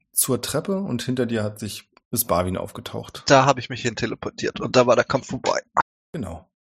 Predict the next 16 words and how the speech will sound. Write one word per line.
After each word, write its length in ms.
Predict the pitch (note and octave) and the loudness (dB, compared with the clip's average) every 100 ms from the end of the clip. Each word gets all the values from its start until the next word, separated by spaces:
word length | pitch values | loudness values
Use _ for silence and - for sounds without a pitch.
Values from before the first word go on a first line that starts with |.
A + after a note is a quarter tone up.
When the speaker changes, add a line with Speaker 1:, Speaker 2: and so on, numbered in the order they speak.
| _ _ _ _ _ _ - | _ _ _ _ _ _ 4
Speaker 2:
Äh, 300 | D3 C3 B2+ | 6 6 4
du 140 | D3 | 0
hattest, 240 | E3+ F3 - | 0 0 2
glaub 140 | E3+ | 2
ich, 60 | D#3 | 2
das 180 | C#3 C3+ | 0 0
letzte 300 | C#3 - F3 | 0 0 4
Mal 240 | D#3+ C#3+ | 4 6
erwähnt, 840 | A#2 G#2+ G2+ G#2+ C3 A3 A3 - D3+ | 4 2 -2 2 2 0 0 0 0
äh, 120 | C#3 | 2
wir 140 | C#3 | 2
haben 140 | D3+ D3 | 2 2
noch 160 | C#3 | 0
ein 60 | C#3+ | 0
zweites 400 | - C3+ - - | 6 6 6 -4
Problem. 720 | - A#2 - G#2 G#2+ C#3 | -8 -8 -4 0 2 2